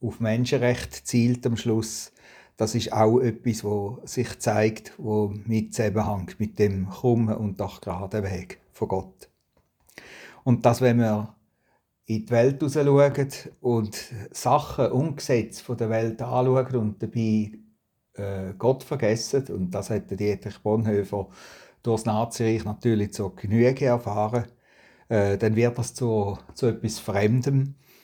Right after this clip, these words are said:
wo uns loslöst von der Herkunft und von dem, wo wir hingehen.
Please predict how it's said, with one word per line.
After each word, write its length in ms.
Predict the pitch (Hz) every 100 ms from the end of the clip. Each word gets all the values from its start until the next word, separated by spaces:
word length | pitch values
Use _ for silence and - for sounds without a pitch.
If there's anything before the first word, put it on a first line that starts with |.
| _ _
wo 200 | 110 113
uns 300 | 113 117 110
loslöst 720 | 101 98 107 120 104 98 - -
von 360 | _ 110 101
der 120 | 101 101
Herkunft 880 | 98 104 - 117 107 - - - _ -
und 220 | 110 104
von 140 | -
dem, 220 | 101 101 104
wo 80 | 98
wir 100 | 95
hingehen. 640 | 104 101 123 101 90